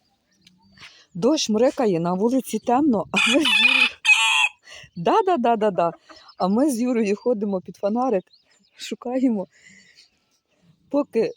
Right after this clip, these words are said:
не знаю, як Юра випадково, е, підняв голову доверху, каже: «Ніде вони не ділися, сидять пара Са-, Сара і Тюльпан». <coughs> Як вони туди... Як вони туди вилетіли, я не знаю.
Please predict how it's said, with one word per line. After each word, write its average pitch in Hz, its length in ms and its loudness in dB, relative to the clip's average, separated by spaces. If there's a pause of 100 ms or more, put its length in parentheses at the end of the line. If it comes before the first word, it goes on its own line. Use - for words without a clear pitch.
не 214 200 -2
знаю, 226 340 0
як 208 300 -2
Юра 202 180 0
випадково, 190 840 -2
е, 185 260 0 (540)
підняв 214 320 -2
голову 214 320 0
доверху, 196 440 -4
каже: 202 300 -2
«Ніде 214 320 -2
вони 254 220 0
не 226 100 0
ділися, 208 460 -2
сидять 214 400 -4 (500)
пара 196 240 4
Са-, 190 360 0 (180)
Сара 208 360 2
і 196 80 0
Тюльпан». 190 460 -4 (640)
<coughs> - 1400 -6
Як 233 300 -4
вони 214 120 -2 (120)
туди... 190 160 -2 (1400)
Як 208 280 -2
вони 180 160 -4
туди 165 240 -8
вилетіли, 190 500 -4
я 180 140 -4
не 202 120 -4
знаю. 156 360 -10